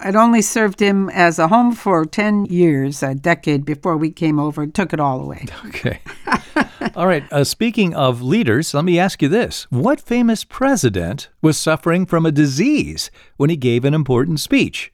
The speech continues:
Speaker 2: although he didn't know it at the time? It was not a debate where one of the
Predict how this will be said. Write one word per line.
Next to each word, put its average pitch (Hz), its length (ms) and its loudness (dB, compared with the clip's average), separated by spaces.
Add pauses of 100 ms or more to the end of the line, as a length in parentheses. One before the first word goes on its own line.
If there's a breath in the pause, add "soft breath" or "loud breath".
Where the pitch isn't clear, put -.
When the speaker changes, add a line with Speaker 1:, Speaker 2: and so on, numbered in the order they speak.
Speaker 2:
although 120 260 2
he 143 140 2
didn't 131 240 0
know 208 140 2
it 113 80 0
at 98 120 -2
the 135 80 -2
time? 101 440 0 (760)
It 82 120 -8
was 82 120 -6
not 127 220 2
a 196 60 4
debate 202 580 0
where 120 180 0
one 127 180 2
of 151 100 -2
the 151 240 2